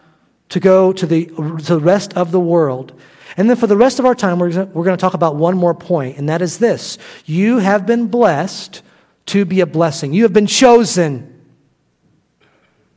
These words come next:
Chosen to receive the grace of God if you're saved today.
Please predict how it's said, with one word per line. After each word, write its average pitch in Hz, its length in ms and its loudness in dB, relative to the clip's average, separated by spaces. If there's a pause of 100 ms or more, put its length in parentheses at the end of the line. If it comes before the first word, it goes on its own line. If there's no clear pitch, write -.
(200)
Chosen 165 400 -2
to 170 100 -6
receive 170 320 -2
the 160 60 -4
grace 160 280 -2
of 170 100 -8
God 214 280 0
if - 120 -8
you're 147 120 -4
saved 139 560 -8
today. 135 560 -8